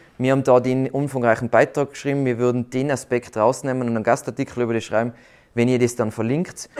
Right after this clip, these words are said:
Und das funktioniert zum Beispiel für Evergreen Media, funktioniert das eigentlich wahnsinnig gut. Aber da seht's auch, Linkaufbau wird immer leichter, desto mehr, dass du ein Brand bist.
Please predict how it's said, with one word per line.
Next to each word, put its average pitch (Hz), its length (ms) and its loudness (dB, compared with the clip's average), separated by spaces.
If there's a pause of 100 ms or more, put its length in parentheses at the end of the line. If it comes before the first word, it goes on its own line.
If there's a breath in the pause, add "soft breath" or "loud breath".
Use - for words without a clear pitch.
(400 loud breath)
Und 123 140 2
das 143 180 6
funktioniert 143 460 -2
zum 131 120 -2
Beispiel 120 300 -2
für 104 60 2
Evergreen 120 360 0
Media, 127 300 4
funktioniert 117 480 -4
das 104 100 -8
eigentlich 110 280 -2 (140)
wahnsinnig 107 520 -2
gut. 160 240 2 (360 loud breath)
Aber 117 180 6
da 127 80 8
seht's 139 320 0
auch, 117 140 8
Linkaufbau 123 540 2
wird 113 140 4
immer 139 220 0
leichter, 113 400 2
desto 113 480 -4
mehr, 113 320 2 (300)
dass 107 180 -4
du 110 100 0
ein 104 100 2
Brand 107 360 0
bist. - 320 -12